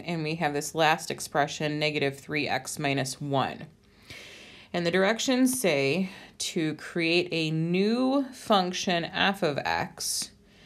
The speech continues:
that is a product of these three expressions, and to write f of x in standard form. Okay, so a couple of things going on here.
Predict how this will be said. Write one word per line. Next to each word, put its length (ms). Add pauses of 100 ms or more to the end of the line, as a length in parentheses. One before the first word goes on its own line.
(380)
that 240
is 440
a 300 (120)
product 1400 (480)
of 480
these 260
three 200
expressions, 760 (600)
and 280
to 240
write 320
f 220
of 140
x 340
in 380
standard 760
form. 460 (240)
Okay, 220 (120)
so 380
a 80
couple 380
of 80
things 260
going 180
on 200
here. 240